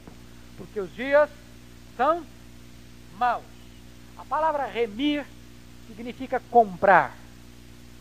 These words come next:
E no contexto aqui você tá comprando tempo. E a palavra tempo aqui não é cronos,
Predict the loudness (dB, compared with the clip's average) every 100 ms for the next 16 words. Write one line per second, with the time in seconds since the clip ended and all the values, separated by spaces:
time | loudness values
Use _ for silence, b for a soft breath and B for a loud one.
0 | -18 -18 -18 -18 -18 -14 -12 0 0 4
1 | 12 12 10 -2 2 0 2 2 2 4
2 | 2 8 8 8 2 0 10 10 10 2
3 | -14 -6 -2 6 10 10 8 4 4 6
4 | 6 6 0 2 0 4 2 8 12 12
5 | 12 12 0 -2